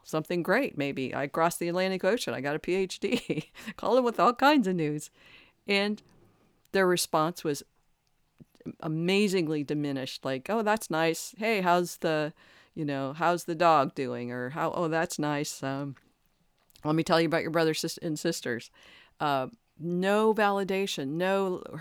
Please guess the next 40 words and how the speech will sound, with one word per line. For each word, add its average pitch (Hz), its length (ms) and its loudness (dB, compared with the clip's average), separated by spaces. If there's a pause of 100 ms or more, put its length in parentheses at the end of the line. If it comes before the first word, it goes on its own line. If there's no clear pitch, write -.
(320)
no, 190 360 0
"I'm 165 160 2
proud 180 320 -2
of 147 120 -4
you," 135 160 -6
nothing 160 460 -4
like 143 240 -8
that. - 240 -8 (640)
So 185 280 4
with 185 220 0
the 175 100 0
idea 170 420 2
of 165 160 -4
something 165 640 -4
new 269 320 6
showing 151 380 -2
up 139 160 -6
for 143 100 -8
me, 139 160 -6
going, 151 240 -10
"Yeah, 247 400 -2
hey, 277 240 -4
a 196 80 -2
new 220 160 0
book," 262 480 -2 (640)
the 175 80 -2
first 196 260 -2
response 240 480 -4
is 165 120 -4
that - 260 -2
trained 226 500 2
response 196 540 -4
that 165 140 -4
I 170 100 -2
would 170 140 -6
get 175 180 -6
from 175 160 -10
my 180 100 -6
parents 285 460 -10
until, 208 420 -2